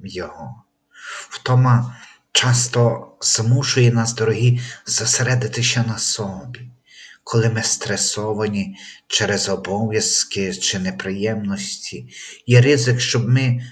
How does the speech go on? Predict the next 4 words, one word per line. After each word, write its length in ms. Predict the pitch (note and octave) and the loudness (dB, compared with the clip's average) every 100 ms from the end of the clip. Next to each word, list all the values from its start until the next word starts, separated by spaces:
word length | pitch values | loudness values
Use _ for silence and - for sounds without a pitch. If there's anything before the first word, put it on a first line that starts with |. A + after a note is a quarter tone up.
| - | -6
перестанемо 720 | A#2+ A2 - B2 A#2 A#2 A2+ | -2 -2 2 4 4 2 0
бачити 560 | F#2+ G#2+ A2+ B2 - G#2 | -2 -2 -2 -4 -6 -8
потреби 480 | G2 F#2+ G2+ F#2 F2 | -8 -8 -8 -8 -10
інших. 840 | - F2 C#2+ B1 - - - - | -10 -16 -14 -12 -10 -10 -12 -20